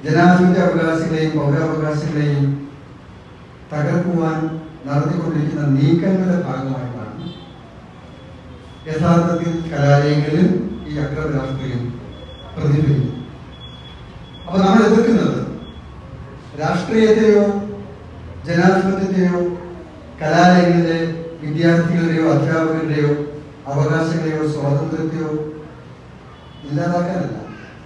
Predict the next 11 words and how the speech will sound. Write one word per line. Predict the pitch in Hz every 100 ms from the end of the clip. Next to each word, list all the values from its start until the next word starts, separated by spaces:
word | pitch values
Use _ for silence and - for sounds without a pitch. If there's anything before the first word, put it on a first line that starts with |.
| - - - -
മറിച്ച് | 165 196 220
അത് | 208 214
സംരക്ഷിക്കാൻ, | 214 254 226 - - - - - - - - - - - - - 165
ആ | 208 196
പോരാട്ടത്തിലേക്ക്, | 226 233 240 - 156 139 - - - - - 170
ആ | 202 190
സംരക്ഷണത്തിന്റെ | 196 226 208 208 196 185
പോരാട്ടത്തിലേക്ക് | 180 190 202 190 170 156 156 170 - - - - - - -
വിദ്യാർത്ഥികളെയും | 151 185 190 185 180 180 170
അധ്യാപകരെയും | 180 180 180 180 180 170
സമൂഹത്തെയും | 156 160 170 143 -